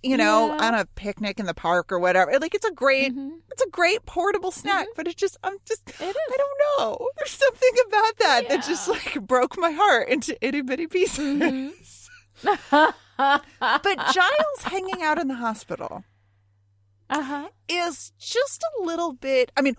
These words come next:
Speaker 1: we know it's not weird. We know it's not
Speaker 2: Right.
Speaker 1: weird.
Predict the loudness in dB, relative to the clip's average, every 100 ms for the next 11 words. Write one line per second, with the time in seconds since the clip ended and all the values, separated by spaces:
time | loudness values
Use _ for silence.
0 | _ -8 -6 -6 -2 -2 -2 -6 -8 -6
1 | -6 -6 -6 -6 -10 -14 _ _ _ -6
2 | 0 2 0 -4 -10 -16 _ _ -20 -20
3 | -20 -20 _ _ -6 0 4 6 4 2
4 | 0 -4